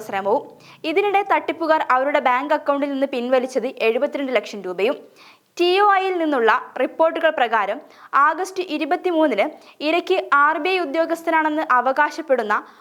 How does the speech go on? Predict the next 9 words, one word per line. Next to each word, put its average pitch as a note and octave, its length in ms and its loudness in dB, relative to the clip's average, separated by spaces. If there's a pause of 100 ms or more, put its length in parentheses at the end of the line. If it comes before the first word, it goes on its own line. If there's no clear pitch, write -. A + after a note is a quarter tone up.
(160)
ഒരു F4 160 2
വ്യക്തിയിൽ D#4+ 420 0
നിന്ന് C4 180 0 (120)
ഒരു A#3+ 100 2 (140)
കോൾ A3+ 140 2 (100)
ലഭിച്ചു. F#3+ 320 -4 (760)
ക്രെഡിറ്റ് E4+ 360 0
കാർഡ് F#4+ 260 2
ബ്ലോക്ക് C#4+ 260 2